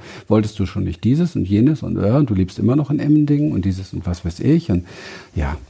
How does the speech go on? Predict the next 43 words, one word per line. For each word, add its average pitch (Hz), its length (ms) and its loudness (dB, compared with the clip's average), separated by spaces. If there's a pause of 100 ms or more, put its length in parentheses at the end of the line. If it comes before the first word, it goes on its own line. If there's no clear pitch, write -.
(520)
also 104 180 2
nur 107 100 4
Beispiel, 87 320 2
es 85 80 -2
ist 110 140 -6
gar 92 140 0
nicht 85 120 2
mehr 87 120 0
so 87 60 0
präsent. 85 440 -2
Ich - 80 -10
fühle - 300 -4
mich 85 100 0
sehr, 92 160 2
sehr 85 180 2
wohl 90 240 2
da 90 200 -2
und 90 300 -2
wo, 90 200 0
was, 90 240 -6
wie 92 220 0
auch 90 160 -6
immer 87 200 2
ich - 120 -4
bin. 92 240 0 (500)
Aber, 98 300 2 (320)
ähm, 98 460 4 (240)
d-, - 80 -4 (760)
ich - 200 -6
kenne - 360 2
auch 101 140 0
meine 117 180 6
Vergangenheit 95 560 0
und 90 140 -2
ich - 120 -10
weiß, 87 300 0
dass 95 220 0
ich 92 120 0
ein 90 120 0
Terrorist 90 680 2 (100)
meines 90 340 2
Lebens - 300 0
war. 95 220 -2